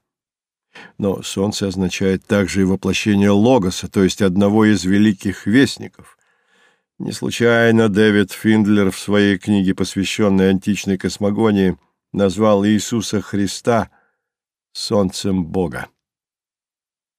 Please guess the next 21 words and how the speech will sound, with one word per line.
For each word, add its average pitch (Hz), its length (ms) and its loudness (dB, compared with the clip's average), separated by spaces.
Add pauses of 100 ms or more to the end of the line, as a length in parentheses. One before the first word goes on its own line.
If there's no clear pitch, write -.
(560)
«Похоже, 110 460 -12
телефон 107 500 -8
Питера 104 400 -8
в - 20 -10
египетском 101 800 -4
Минздраве 95 680 -2
мне 98 260 -2
дали 95 260 -4
не 98 140 -8
случайно», 95 720 -6 (520)
думала 92 480 2
она, 101 200 2
по-хозяйски 98 680 -4
добавляя 92 540 0
напиток 92 560 -4
в - 80 -20
чашки. 90 440 -8 (1040)
«Ну, 101 440 -12
собственно, 139 580 -10
за 117 140 -2
этим 120 420 -4